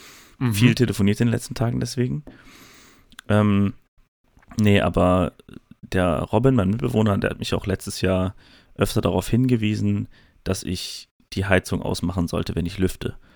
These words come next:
Speaker 2: Und bei mir ist eigentlich so normal, dass ich eine halbe Stunde morgens lüfte. Ähm, gerade nach dem Duschen mache ich das Fenster sowieso, sowieso auf, ähm, äh, wegen der Feuchtigkeit, damit kein Schimmel entsteht. Und dann mache ich bei mir im Zimmer auch,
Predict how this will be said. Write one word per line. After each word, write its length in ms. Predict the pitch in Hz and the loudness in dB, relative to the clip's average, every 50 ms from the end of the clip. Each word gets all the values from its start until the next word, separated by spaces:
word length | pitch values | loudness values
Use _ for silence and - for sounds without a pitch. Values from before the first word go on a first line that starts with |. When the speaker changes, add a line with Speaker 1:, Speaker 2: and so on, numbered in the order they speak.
| _ - - - _ | _ -20 -20 -20 _
Speaker 2:
Und 160 | - - 92 | -10 -8 -2
bei 120 | - 90 87 | 0 2 2
mir 100 | 95 95 | 2 2
ist 120 | 95 - | 0 0
eigentlich 220 | - 85 90 90 - | -2 -4 -4 -4 -4
so 340 | - 87 87 90 90 87 - | -4 -4 -2 -2 -2 -4 -4
normal, 340 | - 87 85 90 92 95 98 | -4 -2 0 2 2 2 2
dass 120 | 92 87 | 0 -2
ich 140 | 90 87 - | -4 -4 -6
eine 100 | 92 87 | -4 -2
halbe 180 | 98 92 87 90 | -2 -2 -2 -2
Stunde 280 | - - 90 87 85 | -4 -2 -2 -2 0
morgens 340 | 82 87 82 82 73 - - | 0 0 -2 -2 -4 -4 0
lüfte. 440 | 120 123 123 - - 110 117 120 117 - - - - - - - _ _ _ _ - | -2 -2 0 0 -2 -2 -2 -2 -4 -6 -10 -20 -20 -20 -20 -20 _ _ _ _ -4
Ähm, 460 | 92 90 85 87 85 85 85 - - - | -2 -2 0 0 -2 -2 -4 -6 -8 -8
gerade 300 | - - 87 87 87 85 | -2 0 0 2 2 2
nach 160 | 87 90 92 | 0 0 0
dem 100 | 95 90 | -2 -2
Duschen 280 | - 104 98 - - 92 | 0 0 -2 0 -2 -2
mache 120 | 90 87 | -2 -2
ich 60 | 87 | -2
das 140 | - - - | -4 -6 -6
Fenster 320 | - - 90 87 - 92 85 | -2 -2 -2 0 0 -2 -2
sowieso, 320 | - 80 - 85 87 76 | -4 -4 -4 -4 -4 -4
sowieso 380 | - 85 87 85 87 98 104 104 | -4 -6 -6 -4 -2 0 0 0
auf, 400 | - 78 90 95 90 - - - - - | 2 2 2 2 0 -2 -8 -16 -14 -8
ähm, 480 | - - 87 87 82 87 85 78 - - - _ _ _ - | -4 -2 0 0 0 -2 -4 -8 -10 -14 -20 _ _ _ -8
äh, 140 | - 85 76 | -6 -6 -6
wegen 160 | 67 80 - - | -6 -6 -8 -8
der 100 | 85 - | -6 0
Feuchtigkeit, 520 | - 104 104 - - - - - 90 - | 2 0 0 0 -4 -6 -4 -2 -2 -2
damit 180 | - 87 - - | -4 -6 -6 -6
kein 120 | - 87 | -6 -6
Schimmel 260 | - - 104 101 95 | -2 -2 -2 -2 -2
entsteht. 480 | - 90 - - - 90 87 - - - - - - - - - - - - _ _ _ _ _ - | -4 -6 -6 -4 -2 -4 -4 -4 -8 -18 -20 -20 -20 -20 -20 -20 -20 -20 -20 _ _ _ _ _ -6
Und 420 | - 95 87 85 85 - - - | -2 -2 -2 -2 -4 -6 -6 -4
dann 140 | 90 90 92 | -2 -2 0
mache 160 | 92 92 90 | 0 -2 -2
ich 140 | 90 - - | -4 -6 -4
bei 100 | - 90 | -2 0
mir 140 | 92 92 85 | 0 0 0
im 80 | 90 | -2
Zimmer 280 | - - 90 90 82 - | -2 -4 -4 -4 -2 -2
auch, 340 | 64 82 98 - - - | 0 0 -2 -2 -6 -18